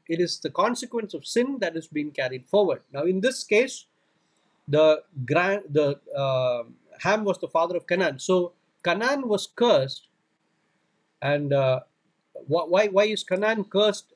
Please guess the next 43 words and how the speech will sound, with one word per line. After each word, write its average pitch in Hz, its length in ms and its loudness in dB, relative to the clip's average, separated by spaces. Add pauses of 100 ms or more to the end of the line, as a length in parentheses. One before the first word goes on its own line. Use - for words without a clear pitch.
and 156 180 0
not 175 220 -2 (320)
H-, - 80 -14 (200)
Ham? 180 340 0 (580)
Ham 185 200 -2
is 170 80 -4
the 165 80 -6
person 175 320 -4
who 190 100 -2
saw, 240 360 0 (500)
uh, 139 340 0
Noah 160 560 2 (220)
naked, 139 440 2 (320)
but 196 120 0
he 233 100 0
is 247 100 -4
not 220 180 0
the 190 80 -2
one 180 200 -2
who 160 120 -4
is 135 120 -8
cursed. 226 420 2 (220)
But 160 140 -2
we 170 120 -4
see 202 180 -6
the 180 100 0
curse 190 500 0
on 196 240 2 (440)
Canaan. 143 260 -4
"Cursed 214 340 0
be 190 100 -4
Canaan, 190 420 -2
a 139 80 -6
servant 165 500 0
of 139 220 -6
servants 170 500 -2
shall 139 240 -4
he 143 160 -8
be 131 200 -12
to 131 140 -14
his 123 160 -14
brothers." - 500 -18
Now, 147 220 -4